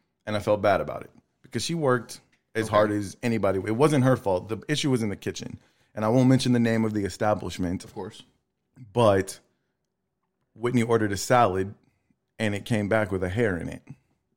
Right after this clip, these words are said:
Speaker 2: Okay.
Speaker 1: Which is obviously a no-no. Like, that's not good. So we let him know, "Hey, uh, can we get a salad with no hair in it?" <laughs>
Speaker 2: <laughs> Yeah.
Speaker 1: Please.
Speaker 2: Yeah.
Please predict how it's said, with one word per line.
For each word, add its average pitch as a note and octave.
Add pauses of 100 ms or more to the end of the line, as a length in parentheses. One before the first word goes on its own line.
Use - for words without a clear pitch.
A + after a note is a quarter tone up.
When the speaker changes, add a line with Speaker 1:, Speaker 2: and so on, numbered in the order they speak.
(180)
Speaker 2:
Okay. G2+
Speaker 1:
Which G2
is G#2+
obviously G2
a F2+
no-no. F2 (140)
Like, D#2+
that's F#2
not F2
good. F#2+ (680)
So F2+ (340)
we A2+
let A2
him A2
know, A2
"Hey, G#2+
uh, F#2+ (920)
can G2+
we G#2
get G#2
a F#2+
salad G2+
with F#2
no G2
hair A#2+
in G2
it?" A#2+ (260)
<laughs> C#3
Speaker 2:
<laughs> B3
Yeah. A3 (140)
Speaker 1:
Please. D#3 (380)
Speaker 2:
Yeah. A2